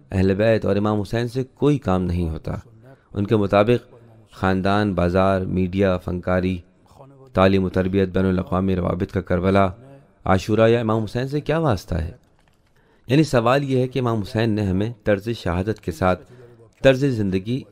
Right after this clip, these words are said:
سکھایا یا نہیں؟ ہم میں سے بعض کے مذہبی دن یہی عاشورہ، نو محرم، دس محرم اور کالے کپڑے پہننے سے متعلق ہیں۔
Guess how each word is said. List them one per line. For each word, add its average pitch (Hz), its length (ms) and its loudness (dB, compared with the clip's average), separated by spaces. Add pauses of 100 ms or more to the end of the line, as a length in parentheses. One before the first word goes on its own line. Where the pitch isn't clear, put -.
سکھایا 101 600 -2
یا 98 180 -2
نہیں؟ 90 400 -2 (1200)
ہم 139 80 6
میں 165 100 4
سے 147 120 2
بعض 117 320 4
کے 135 140 -2
مذہبی 92 420 0
دن 107 240 0 (480)
یہی 147 260 4
عاشورہ، 113 540 0 (200)
نو 107 220 0
محرم، 98 440 0
دس 92 200 -6
محرم 92 440 -2
اور 95 100 0 (600)
کالے 117 280 2
کپڑے 113 240 -4
پہننے 98 340 -2
سے 107 320 -4 (580)
متعلق 92 580 0
ہیں۔ 85 80 -6